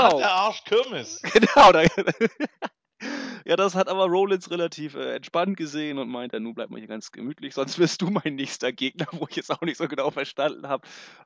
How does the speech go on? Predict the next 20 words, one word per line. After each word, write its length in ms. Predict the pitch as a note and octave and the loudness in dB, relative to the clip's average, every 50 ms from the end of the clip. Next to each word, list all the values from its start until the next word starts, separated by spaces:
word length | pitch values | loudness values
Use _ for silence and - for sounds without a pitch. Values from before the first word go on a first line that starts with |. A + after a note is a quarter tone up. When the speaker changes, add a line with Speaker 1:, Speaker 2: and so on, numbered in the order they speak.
| _ | _
Speaker 2:
äh, 200 | - B2+ C3+ C3 B2 | -8 -6 -6 -6 -6
was 320 | G2+ D4 - B2 C#3+ C3+ - | -8 -14 -14 -12 -12 -8 -8
das 160 | D3 C#3 B2 | -8 -8 -6
alles 320 | - C#3 C#3 C3+ B2 - | -6 -6 -8 -8 -10 -8
soll. 340 | - C#3 C#3 D#3 F3+ F3+ F#3 - - - - - - - - _ _ | -6 -2 -2 0 0 -2 -4 -6 -12 -20 -20 -18 -18 -20 -20 _ _
Speaker 1:
Ja, 60 | _ C#3 | _ -8
Speaker 2:
Äh, 240 | C#3 C#3+ D3 D3 | -6 -6 -6 -6
ich 100 | B2+ - | -8 -8
dachte, 240 | - E3 D#3 - F3 | -8 -10 -8 -6 -6
das 120 | D#3 C#3+ - | -8 -6 -6
sollte 180 | D3+ D#3+ - | -6 -8 -8
ihm 60 | C#3+ | -8
eigentlich 240 | - C#3 C#3 B2+ - - | -8 -8 -8 -8 -6 -8
Angst 280 | G3 A3+ - - - | -8 -8 -8 -10 -10
machen. 300 | C#3+ B2+ A2+ G#2+ A#2+ A2 | -12 -12 -12 -12 -14 -14
Speaker 1:
ausgeflüchtet. 40 | G2 | -14
Speaker 2:
Oh, 200 | G2 A#2 A#2 A#2 _ _ _ _ _ _ _ - | -16 -18 -20 -20 _ _ _ _ _ _ _ -8
ne, 280 | C#3+ C3 A#2+ A#2 A2 - _ _ _ _ _ | -8 -8 -8 -8 -12 -18 _ _ _ _ _
wha-, 220 | - C#3+ C#3 - - | -10 -8 -8 -8 -4
whatever. 500 | C3+ C3+ - - A#2+ A2+ A#2+ C3+ D3 | -6 -6 -4 -4 -6 -4 -4 -6 -6